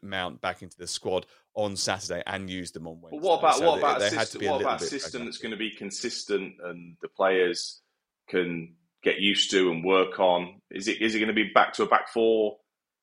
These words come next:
Speaker 2: this weekend against Brighton, or is it gonna be a back three?
Speaker 1: I, I think that, I think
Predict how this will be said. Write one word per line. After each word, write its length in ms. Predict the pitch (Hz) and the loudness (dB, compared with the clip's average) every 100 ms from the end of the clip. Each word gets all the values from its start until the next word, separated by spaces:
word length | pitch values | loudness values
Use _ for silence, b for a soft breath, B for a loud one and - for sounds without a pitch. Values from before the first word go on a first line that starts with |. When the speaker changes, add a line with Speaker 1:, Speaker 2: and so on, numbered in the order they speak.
| _ | _
Speaker 2:
this 180 | - - | -8 0
weekend 440 | 120 127 151 165 | 0 2 0 0
against 260 | 127 110 - | -2 -2 0
Brighton, 360 | 117 139 139 143 | 4 4 4 0
or 100 | 101 | -2
is 60 | |
it 40 | 95 | -4
gonna 120 | 98 | -4
be 80 | 95 | -2
a 40 | |
back 240 | 104 - | -2 -2
three? 240 | - 117 151 | -4 -2 0
Speaker 1:
I, 160 | 147 - | 0 0
I 120 | 165 185 | 0 0
think 180 | 208 | -2
that, 140 | 165 156 | 0 2
I 160 | 165 196 | 4 4
think 200 | 202 | 0